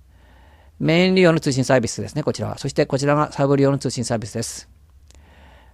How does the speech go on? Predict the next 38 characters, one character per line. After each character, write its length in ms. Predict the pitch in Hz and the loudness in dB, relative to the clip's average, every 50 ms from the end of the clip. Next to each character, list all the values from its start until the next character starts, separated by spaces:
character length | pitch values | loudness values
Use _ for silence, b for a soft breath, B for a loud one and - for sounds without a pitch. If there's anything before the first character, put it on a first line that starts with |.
| b - | b -2
メ 160 | 147 156 180 | 0 2 4
イ 20 | |
ン 20 | 185 | 6
利 60 | 196 | 6
用 100 | 202 180 | 6 6
の 80 | 156 135 | 6 4
通 140 | - 147 | 2 -2
信 140 | 135 - 143 | 0 0 0
サ 100 | - 143 | 2 2
ー 60 | 135 | 2
ビ 80 | 127 117 | 2 2
ス 120 | - 131 | 0 2
は 80 | 131 131 | 4 4
や 100 | 131 127 | 4 6
は 120 | 139 139 | 4 4
り、 200 | 127 120 123 - - - - | 4 2 -2 -4 -8 -16 -10
え 140 | - 123 117 | -4 -2 -2
ー、 80 | 113 | 2
ド 120 | 113 139 139 | 2 2 2
コ 100 | 139 131 | 4 2
モ 120 | 123 113 | 2 0
が 80 | 107 107 | -2 -4
強 180 | - 127 110 | -4 -6 -6
い 40 | 107 | -6
で 60 | 110 | -6
す 100 | - - | -8 -6
ね。 300 | 127 123 127 120 - - - | -4 -4 -4 -4 -6 -10 -12
そ 160 | - - 143 131 | -8 -6 -6 -4
し 60 | - | 0
て、 280 | - 170 170 - - - | 2 2 2 2 0 -8
え 40 | 151 | -10
ー、 20 | - | -6
次 260 | - 160 143 139 135 | -4 -2 0 0 2
に 240 | 131 147 165 - - - b b b b b b b b b b b b - | 2 0 -2 -4 -6 -14 b b b b b b b b b b b b -6
エ 220 | - 139 135 135 | 0 2 4 4
ー 20 | 135 | 6
ユ 160 | 131 127 113 | 4 4 0
ー、 100 | 107 | -2